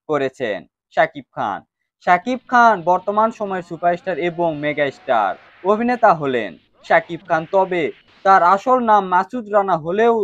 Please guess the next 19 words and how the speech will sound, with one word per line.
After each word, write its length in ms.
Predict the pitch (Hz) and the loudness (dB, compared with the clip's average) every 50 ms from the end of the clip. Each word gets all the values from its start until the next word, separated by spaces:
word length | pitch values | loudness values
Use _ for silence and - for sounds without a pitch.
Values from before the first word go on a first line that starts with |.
| 170 156 | -6 -6
তিনি 320 | - 208 220 220 220 214 190 151 - _ _ _ _ - | -8 -8 -6 -4 -4 -4 -6 -8 -10 _ _ _ _ -2
শাকিব 320 | - 175 175 - 240 240 233 _ | 0 0 0 0 -6 -10 -10 _
খান 160 | - 240 233 214 | -4 -2 -2 0
নামে 360 | 190 175 170 170 175 170 165 156 143 - - | 0 0 0 0 0 -4 -4 -6 -8 -10 -8
পরিচিত। 480 | 156 156 147 139 135 - 127 - - 120 117 107 92 82 - _ - _ _ - _ _ - | -8 -8 -8 -8 -10 -12 -14 -10 -6 -4 -4 -2 -4 -6 -8 _ -20 _ _ -20 _ _ -8
উনিশশো 420 | 170 202 214 247 254 240 - - 277 262 | -6 -4 -2 -2 -4 -4 -2 2 2 4
উনআশি 400 | 240 226 208 202 202 - 240 214 | 4 4 2 0 0 -2 -4 -10
সালে 340 | - - 202 180 180 180 175 170 170 - - | -4 -2 -2 0 0 0 0 0 -2 -2 0
আঠাশে 460 | 147 170 180 240 247 247 - - 254 226 | 0 0 2 2 0 0 0 -2 -2 -2
মার্চ 340 | 202 190 185 185 185 175 - _ - | 0 0 2 2 0 -2 -4 _ -4
নারায়ণগঞ্জে 880 | 175 170 170 180 180 180 180 175 170 196 208 226 226 202 214 220 208 180 143 - _ _ 170 139 143 | 0 2 4 4 4 2 0 -4 -4 -2 -2 -2 -2 -2 -2 -2 0 0 -2 -6 _ _ -20 _ -2
জন্মগ্রহণ 540 | 170 165 160 165 170 165 160 170 175 165 151 | 0 0 2 2 -2 -2 0 0 -2 -2 -4
করেছেন 580 | 135 - 135 127 127 123 _ - 127 110 101 90 78 _ _ _ _ _ _ _ _ - | -4 -6 -4 -4 -4 -4 _ -8 -6 -6 -6 -6 -8 _ _ _ _ _ _ _ _ 0
সালমান 360 | 190 185 190 202 214 233 247 | 0 0 2 2 0 0 0
শাহ। 280 | 233 - 233 180 135 107 85 - _ _ _ _ - | -2 -2 0 0 2 2 0 -4 _ _ _ _ -10
উনিশশো 400 | 180 208 220 247 247 - - 269 262 | -6 -4 -2 -4 -4 -4 -2 -2 -2
তিরানব্বই 600 | 262 - 220 214 202 196 202 196 180 196 220 226 226 | -2 0 0 0 0 2 0 -2 -2 0 -2 -2 -2
সালে 280 | - 208 185 185 185 185 | -2 -4 -4 -4 -4 -2
মাত্র 320 | 175 170 170 170 - - | 0 -2 -2 -2 -4 -8